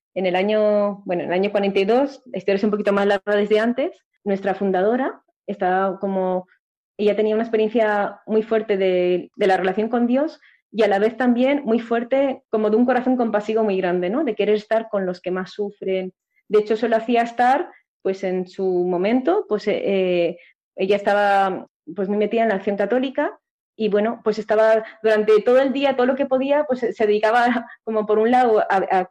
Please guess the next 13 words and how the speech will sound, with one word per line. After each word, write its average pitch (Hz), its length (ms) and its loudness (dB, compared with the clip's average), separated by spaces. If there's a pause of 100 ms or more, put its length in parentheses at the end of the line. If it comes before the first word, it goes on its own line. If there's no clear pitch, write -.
a, 170 480 0 (320)
a 202 80 2
vivir 214 300 0
con 254 160 2
fuerza 240 600 2
su - 140 -4
relación 208 920 0
con 220 200 0
Dios 302 320 0
y 233 40 2
a 208 40 2
la 196 120 2
vez 247 320 0